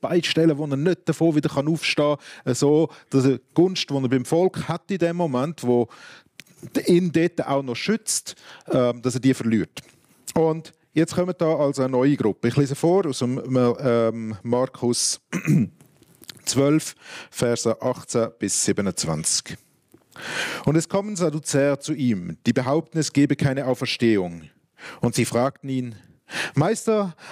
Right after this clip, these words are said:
Mose hat uns vorgeschrieben, wenn einem der Bruder stirbt und eine Frau zurücklässt und kein Kind hinterlässt,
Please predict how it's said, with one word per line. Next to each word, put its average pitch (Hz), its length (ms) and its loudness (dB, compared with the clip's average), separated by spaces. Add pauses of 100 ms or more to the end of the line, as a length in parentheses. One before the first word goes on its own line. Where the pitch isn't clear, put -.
Mose 226 320 4
hat 214 160 -4
uns 208 160 -6
vorgeschrieben, 175 840 2 (380)
wenn 180 200 0
einem 220 500 -2
der 165 160 2
Bruder 202 400 2
stirbt - 720 -4
und 156 160 2
eine 160 220 0
Frau 160 260 -2
zurücklässt 165 760 -2
und 160 200 -4
kein 185 340 0 (140)
Kind 202 280 0
hinterlässt, 113 840 0